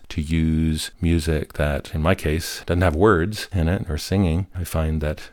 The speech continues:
that can increase my productivity. It's also an interesting study that was done that I came across through the social media about the productivity of people working in coffee shops versus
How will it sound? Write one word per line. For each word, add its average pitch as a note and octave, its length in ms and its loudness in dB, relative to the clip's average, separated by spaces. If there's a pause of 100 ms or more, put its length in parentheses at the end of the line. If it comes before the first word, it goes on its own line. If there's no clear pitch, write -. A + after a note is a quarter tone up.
(120)
that E2+ 360 2 (280)
can D#2 380 0
increase G#2+ 540 2
my D2+ 240 0 (120)
productivity. D#2+ 520 -2
It's - 140 -10
also F#3 200 4
an G#2 80 4
interesting G#2 360 2
study A2 360 0
that E2 220 -2
was E2+ 120 -2
done E2 360 0 (100)
that D#2+ 380 0 (160)
I F2+ 80 2
came G2+ 280 6
across E2 520 2
through F2 300 4
the F#2 120 2
social E2 320 0
media E2+ 460 2 (160)
about F#2+ 460 2 (260)
the F2+ 680 4
productivity A#2+ 920 4
of - 200 -4
people A2+ 360 0
working G#2 760 2
in G2+ 280 4
coffee B2 360 2
shops D#2 440 -2
versus F2+ 760 0